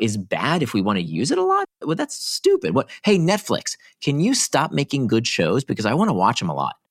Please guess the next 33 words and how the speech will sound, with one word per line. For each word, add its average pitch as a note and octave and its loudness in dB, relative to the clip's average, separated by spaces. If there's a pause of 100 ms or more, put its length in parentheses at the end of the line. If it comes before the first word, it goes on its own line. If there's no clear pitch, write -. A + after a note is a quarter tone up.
(180)
"Hey, D#3+ 0
Apple, C#3 0
your D#3 2
phones D#3 2
are A2 0
so D#3 2
user-friendly. C#3 2
Can D#3 0
you A#3 2
stop - -2
making C#3+ -2
your A2+ 2
products G2+ 0
so A2 0
user-friendly?" G2+ 0 (180)
No, G4+ 6
that's C#4+ 0
stupid. F#4+ 0 (520)
The D3 2
fact A3 -2
that E3 0
we A#2+ 2
like A2+ 0
our A2+ 2
products B2+ -2
and G2 -4
services, C3+ -2
that F#2+ -4
we G#2 -8
want C#3 0
to - -6
use D3+ 2
them, F#2+ 0